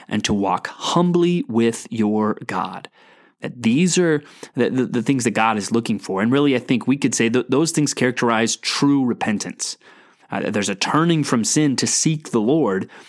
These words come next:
a-, and then there's this pursuit of justice, kindness, and humility. Or I love how it puts it in chapter seven, verse seven, "But as for me, I will look to the Lord. I will wait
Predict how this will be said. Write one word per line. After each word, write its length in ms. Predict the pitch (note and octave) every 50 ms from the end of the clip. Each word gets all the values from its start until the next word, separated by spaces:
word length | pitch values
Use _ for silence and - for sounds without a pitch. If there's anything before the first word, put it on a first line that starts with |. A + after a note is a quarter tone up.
| - - -
a-, 180 | - G2+ -
and 140 | - G2+ G#2
then 220 | B2 D#3 F3 D#3+
there's 320 | C3 A2+ A2 G#2+ G#2 - -
this 240 | - - B2 G#2+ -
pursuit 340 | - A2 - - B2+ A2+
of 100 | F#2 F#2+
justice, 480 | - - B2 B2+ - - C3+ B2 A2+ -
kindness, 640 | - - - - B2+ C3 C3 A#2+ A2+ A2 - - - -
and 240 | - G#2+ G#2 G#2+ G#2+ - - - _ _
humility. 760 | - - - - A2+ A2 G#2+ A2 A2+ A#2+ B2 A2 F#2 - - _ _ - - - - _
Or 120 | - G#2
I 20 | G#2
love 180 | G#2+ B2 C3
how 140 | A2 A#2+ A#2+
it 100 | A2+ -
puts 220 | - D3+ B2 - C#3
it 100 | B2 -
in 80 | A2+
chapter 320 | G#2+ - B2 A#2 - - A2
seven, 400 | - - C3+ B2+ B2 A#2 A2 G#2
verse 220 | A#2 D#3 E3 -
seven, 260 | - G2+ F#2+ G#2 G2+
"But 120 | G2+ G#2 A2+
as 220 | B2+ D#3 F3+ F#3
for 160 | - - F3+
me, 380 | F3+ E3+ D#3 B2+ A#2 A#2 A#2 - -
I 240 | A#2 - D3 E3 F3+
will 200 | E3+ F3 F3+ F3
look 300 | C#3+ B2 B2+ B2 - -
to 160 | - - C#3
the 140 | B2 C3 B2+
Lord. 320 | A#2+ A#2+ A2 G2+ F#2+ G2 -
I 140 | - A2+ A2+
will 240 | G#2 G2+ G2 G2+ G#2
wait 460 | A2 A#2 B2+ C#3+ E3+ G3 F#3+ G3+